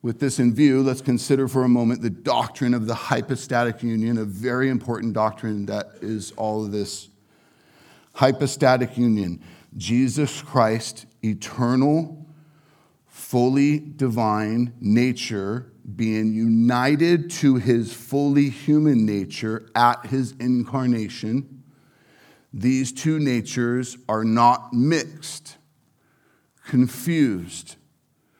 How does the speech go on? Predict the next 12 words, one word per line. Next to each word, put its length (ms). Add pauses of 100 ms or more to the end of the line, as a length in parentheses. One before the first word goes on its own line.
(340)
or 180
changed, 1000 (1040)
but 340
are 400
united 880
without 560
loss 680 (200)
of 200
separate 640
identity, 880 (460)
and 300
they 240